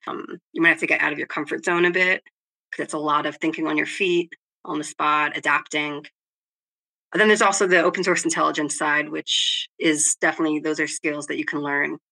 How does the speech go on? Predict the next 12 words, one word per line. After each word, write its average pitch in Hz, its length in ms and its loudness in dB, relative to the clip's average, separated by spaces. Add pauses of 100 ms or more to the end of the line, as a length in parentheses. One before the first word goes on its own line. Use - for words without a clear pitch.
(120)
and 151 140 0
it 151 100 -2
doesn't 151 300 0
require 139 600 2
any 135 360 -2 (560)
interacting 151 600 4
with 151 140 0
people 165 300 4
yet 185 260 8
at 180 80 4
that 185 180 2
stage. 185 600 0